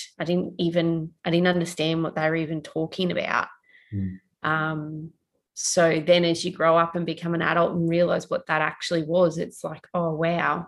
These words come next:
Speaker 1: Yeah. So, um, yeah.
Speaker 2: Yeah, that's exactly it. And that's the process. And you can even hear in your state, like, your state has changed dramatically at different parts of this conversation. So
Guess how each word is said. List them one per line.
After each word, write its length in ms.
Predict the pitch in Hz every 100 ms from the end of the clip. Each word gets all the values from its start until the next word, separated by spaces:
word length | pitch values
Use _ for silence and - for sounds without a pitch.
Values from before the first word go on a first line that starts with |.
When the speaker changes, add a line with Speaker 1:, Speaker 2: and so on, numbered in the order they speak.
| -
Speaker 1:
Yeah. 320 | 180 - 143 -
So, 480 | - - 165 165 170 175 - - _ _ _ _ _ _ -
um, 680 | 170 165 160 160 160 160 156 _ _ _ _ _ _ _ _ _ _ _ _ _ _ _ _ _ _
yeah. 340 | 185 175 147 - - _ _ _ _ _ _ _ _ _ _ _ _ - - _ _
Speaker 2:
Yeah, 100 | 139
that's 220 | 139 143 135
exactly 580 | 113 117 110 113 104
it. 120 | 104 -
And 80 | 120
that's 320 | 113 - -
the 60 | 110
process. 420 | - 139 101 -
And 80 | 120
you 60 |
can 120 | 110 135
even 180 | 143
hear 260 | 110 123 123
in 80 | 113
your 180 | 113 104
state, 460 | - - 113 101 -
like, 280 | 127 110 107
your 100 | 113
state 380 | 107 - 107 110
has 200 | 113 110 -
changed 380 | - 113 101 98
dramatically 500 | 113 107 98 101 107
at 40 | 98
different 300 | 104 113 107
parts 260 | 104 104 -
of 0 | 113
this 100 | 107
conversation. 800 | 113 95 92 123 120 - 104 95
So 340 | 107 104 104